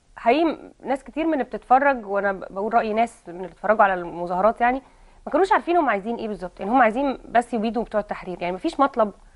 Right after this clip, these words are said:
مفهوم منطقي. يعني، هم مش برضو عايزين استقرار زينا، وإحنا كمان عايزين استقرار. هم أكيد عايزين دم الشهداء، وإحنا كمان. ولا هم ليه ما تر-، يعني، ما شفناش شعار من الشعارات اللي تدل إن هم عايشين معانا في نفس البلد، في نفس الثورة، في نفس ال-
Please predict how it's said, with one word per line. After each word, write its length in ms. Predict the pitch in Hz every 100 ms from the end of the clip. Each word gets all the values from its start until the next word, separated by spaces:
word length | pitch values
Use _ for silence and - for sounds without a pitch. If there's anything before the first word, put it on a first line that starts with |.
| - _ 208
مفهوم 280 | 202 294
منطقي. 360 | 269 214 233 202
يعني، 120 | 202
هم 40 | 277
مش 80 |
برضو 220 | 247 370 320
عايزين 180 | 269
استقرار 460 | 277 - - 233 240
زينا، 360 | 214 208 220 214
وإحنا 220 | 233 233 233
كمان 180 | 233
عايزين 200 | 233 208
استقرار. 460 | 220 - - 190 180
هم 120 | 208
أكيد 180 | 214 294
عايزين 260 | 254 226 240
دم 160 | 240
الشهداء، 440 | 233 208 190 214 -
وإحنا 200 | - 214
كمان. 220 | 202 196
ولا 120 | 202
هم 120 | 294
ليه 120 | 302
ما 100 | 349
تر-، 120 | 254 214 185
يعني، 220 | 175 175 - -
ما 80 | 208
شفناش 280 | 247 339
شعار 320 | 254 214 247 214 _ _ _ _ -
من 100 | 240
الشعارات 460 | 269 240 196 247 254
اللي 220 | 233 240 - -
تدل 240 | 202 262
إن 120 | 277
هم 140 | 247 285
عايشين 240 | 226 277
معانا 160 | 277 277
في 100 | 269
نفس 180 | 262 254
البلد، 340 | 208 240 247
في 120 | -
نفس 160 | 233 233
الثورة، 360 | - 226 226
في 120 | 214 214
نفس 200 | -
ال- 80 | 196